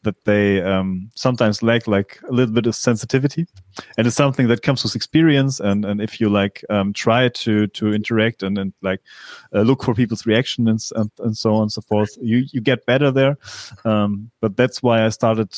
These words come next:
my first company with, um, uh, like, I T training combined with, um, like, communication skills. Um, it, the, the communication training helped, uh, um, actually with the, uh, learning of the things, um, because all the,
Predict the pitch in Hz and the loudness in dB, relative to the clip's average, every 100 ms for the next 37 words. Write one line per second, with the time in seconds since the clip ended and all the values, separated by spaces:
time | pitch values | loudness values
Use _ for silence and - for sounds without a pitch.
0 | - 107 107 123 113 120 113 110 101 98 | -2 -2 2 0 0 -2 -2 -2 -2 -2
1 | 98 95 - - - 95 90 92 - 98 | -2 -2 -6 -8 -4 -4 -4 -6 -6 -2
2 | 92 92 - - 104 127 - 120 113 107 | 0 0 -2 -6 -2 -2 0 2 2 0
3 | - 104 110 107 - 98 101 98 92 101 | -2 0 0 0 -6 -2 0 0 -2 -4
4 | - 101 98 107 107 101 - 92 - - | -2 -4 0 0 -2 -6 -6 -8 -10 -20
5 | - _ _ _ _ - - - - - | -20 _ _ _ _ -20 -20 -20 -20 -20
6 | - _ - 101 92 92 92 _ _ _ | -20 _ -10 -6 -6 -6 -12 _ _ _
7 | 139 139 143 131 147 127 160 151 151 175 | -2 0 -2 0 0 0 0 0 0 -2
8 | - - 139 131 123 113 143 156 - 120 | -2 0 2 2 2 2 0 -2 -2 0
9 | 113 110 95 107 101 123 - 127 117 113 | 2 0 0 -2 -2 -6 -4 0 2 2
10 | 110 - - - 107 104 101 101 101 98 | 0 -4 -8 0 2 2 2 0 -2 0
11 | 104 127 139 139 - 147 135 147 156 - | 2 2 0 -4 -8 -4 -2 -2 -4 -10
12 | - - 113 107 107 110 107 - 120 - | -12 -4 -2 0 -2 -4 -10 -2 0 0
13 | - - 110 113 101 107 101 104 | -4 0 2 2 2 2 2 0